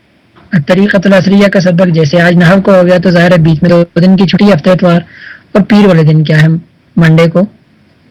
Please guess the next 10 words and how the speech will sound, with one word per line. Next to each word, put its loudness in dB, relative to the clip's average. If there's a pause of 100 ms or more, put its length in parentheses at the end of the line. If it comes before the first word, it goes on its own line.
(520)
تو -2
طریقۃ 0
العصریہ 2
کی 0
باری 2
ہے 0 (760)
تو -6
پڑھیں 0
گے 2
وہ، 0